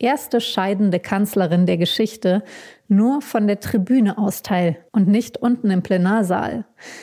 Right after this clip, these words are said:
Den dürfen nur gewählte Abgeordnete betreten. Und das ist Merkel,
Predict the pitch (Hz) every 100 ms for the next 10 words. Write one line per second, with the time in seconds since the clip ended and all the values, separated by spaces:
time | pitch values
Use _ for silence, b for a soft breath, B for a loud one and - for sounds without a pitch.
0 | B B 226 277 302 277 - 202 233 285
1 | 202 170 180 208 220 - - 226 196 190
2 | 185 185 175 - 190 175 180 - 214 220
3 | 262 - 247 - 180 175 175 233